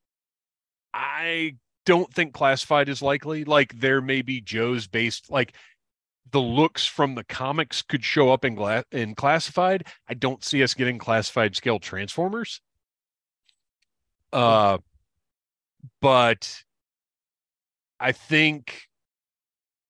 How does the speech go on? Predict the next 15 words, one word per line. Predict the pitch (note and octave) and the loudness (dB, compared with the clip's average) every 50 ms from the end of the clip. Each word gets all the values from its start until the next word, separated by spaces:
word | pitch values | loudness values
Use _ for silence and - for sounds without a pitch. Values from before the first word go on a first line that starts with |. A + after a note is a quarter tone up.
| _ _ | _ _
you | - C#3+ | -2 0
know, | B2 A#2+ | 0 2
maybe | A2+ A2 A2 A#2 B2+ C3+ C#3+ C#3+ D3 C#3 C3 | 0 -2 0 0 2 4 4 2 2 0 0
Hasbro's | B2 C#3+ C3+ C3 A2 B2+ C3+ B2 B2 - - | 0 0 0 0 0 0 0 0 0 -2 -4
hanging, | B2+ C3+ B2+ A#2+ G#2 B2 B2 C3 A2+ | -6 -6 -6 -8 -10 -8 -8 -8 -2
'cause | - C#3 A#2 | -2 -2 0
we | A#2 C#3+ D3+ D3+ | 2 4 4 4
heard | D3 E3 D#3+ D#3 C#3+ B2+ | 6 6 4 4 2 2
the, | C3 C3 B2 A#2+ A2+ G#2 - _ _ _ _ _ _ _ _ _ _ _ _ _ _ _ _ _ _ _ _ _ | 0 2 2 4 2 0 -4 _ _ _ _ _ _ _ _ _ _ _ _ _ _ _ _ _ _ _ _ _
what, | - C#3 F3 G3 - | -2 0 0 2 4
what's | F3 G3+ G#3 - | 4 2 2 2
stronger | - - - - E3 D#3 D#3+ E3+ F3 F3 D#3+ D3+ D3 D3 C#3 | 0 -2 -2 0 4 6 6 6 4 2 0 0 0 2 2
than | C3+ B2+ | 2 0
a | B2 B2 | 0 -2
rumor | A#2+ A#2+ C3 C3 B2+ A#2 A2 G2+ F#2 F2 E2+ D#2+ | -2 0 0 -2 0 0 -2 -4 -4 -6 -8 -14